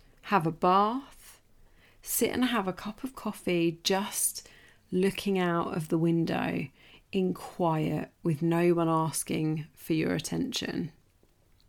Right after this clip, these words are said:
But what are you doing for you? It's really important. So,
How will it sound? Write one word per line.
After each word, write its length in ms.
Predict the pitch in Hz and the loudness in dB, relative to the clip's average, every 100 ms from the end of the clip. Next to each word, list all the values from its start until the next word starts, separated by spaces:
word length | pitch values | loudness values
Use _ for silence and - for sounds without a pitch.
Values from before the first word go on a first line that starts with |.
| _ _ _ _ _ _ _ _ | _ _ _ _ _ _ _ _
But 120 | - 240 | -2 -2
what 340 | 196 220 - | 2 2 2
are 40 | |
you 180 | 233 254 | 4 4
doing 460 | 202 190 180 165 156 | 6 6 6 4 0
for 160 | - | -4
you? 560 | 160 165 - - - 135 _ _ _ _ _ _ _ _ - - | -4 0 0 -2 -4 -6 _ _ _ _ _ _ _ _ -16 -10
It's 240 | - - | -6 -4
really 480 | 180 175 185 185 175 | 0 4 6 6 6
important. 800 | 165 - 160 156 - 170 151 151 - _ _ _ _ _ _ _ _ _ _ _ _ _ _ _ _ _ _ 427 - - - - - - | 2 -2 -4 -4 -6 -6 -6 -8 -20 _ _ _ _ _ _ _ _ _ _ _ _ _ _ _ _ _ _ -20 -20 -10 -10 -10 -20 2
So, 600 | - 233 185 180 233 | 6 8 8 6 4